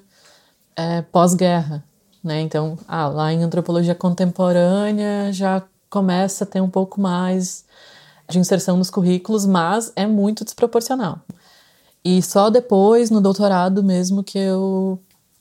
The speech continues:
com essa aparição da Fabienne, que eu pude, é, ser estagiária docente, né, de uma disciplina de antropologia e feminismos,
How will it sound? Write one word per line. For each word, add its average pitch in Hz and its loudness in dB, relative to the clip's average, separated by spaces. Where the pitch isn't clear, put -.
com 170 -2
essa 190 -4
aparição 185 0
da 190 2
Fabienne, 185 0
que 180 -2
eu 175 2
pude, 190 2
é, 165 -2
ser 180 2
estagiária 180 2
docente, 196 2
né, 175 2
de 170 0
uma 175 0
disciplina 175 -2
de 175 -2
antropologia 165 -8
e 170 -8
feminismos, 175 -6